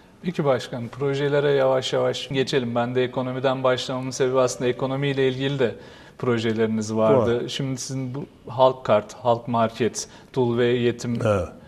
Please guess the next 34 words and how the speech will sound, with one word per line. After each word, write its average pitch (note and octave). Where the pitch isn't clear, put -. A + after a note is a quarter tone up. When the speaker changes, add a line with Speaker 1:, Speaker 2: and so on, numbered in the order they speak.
Speaker 1:
maaşı A#2+
alanlar A#2
için, A2
düşük A2
maaşta, G#2
emekli A#2
maaşından C3
da A#2
düşük -
maaşlar G#2
alanlar A2
için G#2+
bir G2
projeniz G#2
var. F3+
Bu G3+
sanırım F3
uygulanabilir D#3+
bir B2+
şey. A2
En A2+
azından A#2+
o B2
hani B2
yüksek D3
meblağlı A2+
projelere A#2
göre. E3+
Speaker 2:
Biz F3+
halk D#3
kartı C#3+
zaten D#3+
hayata C3+
geçirdik. G#2+